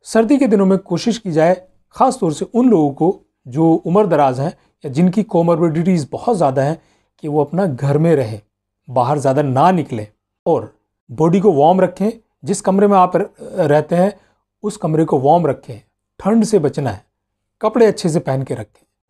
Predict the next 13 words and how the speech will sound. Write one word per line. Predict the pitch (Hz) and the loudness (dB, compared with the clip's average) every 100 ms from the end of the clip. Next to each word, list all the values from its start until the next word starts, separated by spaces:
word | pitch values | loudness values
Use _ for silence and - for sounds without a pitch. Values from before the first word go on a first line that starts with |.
| - | -6
दूसरा, | 196 - 233 226 | -4 0 2 2
इनटेक | 170 160 196 175 | 0 2 2 2
ज़्यादा | 143 139 160 | 0 2 2
रखें, | 127 - 131 - | 0 -8 -12 -8
आप | 131 156 | -6 -4
पानी | 156 165 | -2 2
ज़्यादा | 135 160 | 2 2
पिएं। | 170 131 | 0 -4
अगर | 123 131 | -6 -2
आप | 139 139 | -2 -2
पानी | 143 160 | -4 -2
ज़्यादा | 135 139 190 | 0 2 2
पिएंगे, | 190 165 170 | 0 0 0